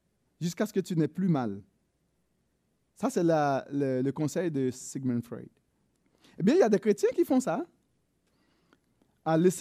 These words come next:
le Saint-Esprit leur parle, le Saint-Esprit parle à leur conscience, et ils continuent encore, ils continuent, ils continuent. À un moment donné, ils vont assassiner leur conscience,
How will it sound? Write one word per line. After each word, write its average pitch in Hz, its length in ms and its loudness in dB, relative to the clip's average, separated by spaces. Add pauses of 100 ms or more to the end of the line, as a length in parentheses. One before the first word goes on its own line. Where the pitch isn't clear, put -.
le 214 100 4
Saint-Esprit 269 460 2
leur 277 160 8
parle, 202 320 0
le 214 60 4
Saint-Esprit 233 420 0
parle 226 200 4
à 220 40 4
leur 233 160 4
conscience, 226 680 -2 (240)
et - 80 2
ils 226 60 6
continuent 277 420 4
encore, 247 280 4
ils 220 80 4
continuent, 240 420 6
ils 240 60 6
continuent. 240 360 4
À 202 40 4
un 202 40 4
moment 208 120 4
donné, 202 200 6
ils 226 120 6
vont 196 100 4
assassiner 233 460 4
leur 226 120 4
conscience, 214 640 0